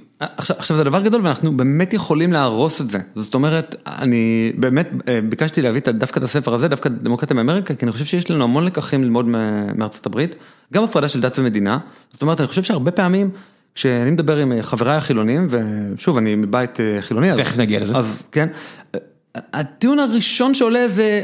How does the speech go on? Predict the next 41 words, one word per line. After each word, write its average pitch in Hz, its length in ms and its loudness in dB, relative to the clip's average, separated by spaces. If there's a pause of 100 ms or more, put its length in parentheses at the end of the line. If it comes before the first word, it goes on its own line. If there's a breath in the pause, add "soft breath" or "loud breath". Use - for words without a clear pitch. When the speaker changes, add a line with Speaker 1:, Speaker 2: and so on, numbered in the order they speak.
Speaker 1:
"אה, 240 200 2
מושחתים, 214 840 2
אה, 160 140 2
לוקחים 156 300 0
כל 175 120 0
כך 170 140 -2
הרבה 156 140 0
כסף, 214 460 0
למה 202 220 4
רב 180 260 2
ראשי 160 300 0
צריך 165 300 -2
להרוויח 156 400 2
חמישים 139 320 0
אלף 143 160 0
שקל?" 202 460 0 (180)
הם 123 120 0
מרוויחים 117 320 0
אותם 139 140 0
משכורות 131 360 -2
של, 120 180 0
אה, 107 380 -2 (160)
ב-, 113 260 -4
ב-, 110 40 -4 (140)
של - 180 -8
שופט - 200 -2
בבית 117 200 0
משפט 117 160 -4
מחוזי. 113 340 -2 (1000 soft breath)
ו-, 120 100 0 (360)
או 123 80 2
בית 117 120 0
משפט 117 240 -2
עליון, 131 240 2
אם 110 80 2
אתה 101 200 -2
הרב 101 180 0
הראשי. 98 220 -4 (320 loud breath)
ובאמת, - 1500 -2
זה 151 140 2
מכעיס. 196 520 -2